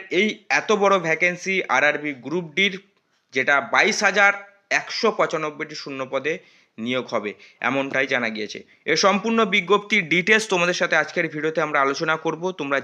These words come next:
যারা আইক্যাট এক্সামে নতুন রয়েছে বা চাকরির জগতে নতুন রয়েছে, মাধ্যমিক পাস করেছো সবেমাত্র, উচ্চ মাধ্যমিক পাস করেছো সবেমাত্র, অবশ্যই আইক্যাট এক্সামকে সাবস্ক্রাইব করে পাশের বেল আইকনটা প্রেস করো। সমস্ত চাকরির আপডেট point to point ডিটেলে,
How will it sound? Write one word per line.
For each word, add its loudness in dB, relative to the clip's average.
যারা 0
আইক্যাট 2
এক্সামে 0
নতুন -6
রয়েছে -2
বা 0
চাকরির -2
জগতে 0
নতুন -6
রয়েছে, -4
মাধ্যমিক 2
পাস 2
করেছো -2
সবেমাত্র, -2
উচ্চ -4
মাধ্যমিক 0
পাস 0
করেছো -6
সবেমাত্র, -4
অবশ্যই 4
আইক্যাট 4
এক্সামকে -2
সাবস্ক্রাইব -2
করে 2
পাশের 2
বেল 2
আইকনটা 2
প্রেস -6
করো। -2
সমস্ত 0
চাকরির -4
আপডেট -2
point 0
to -6
point -4
ডিটেলে, 0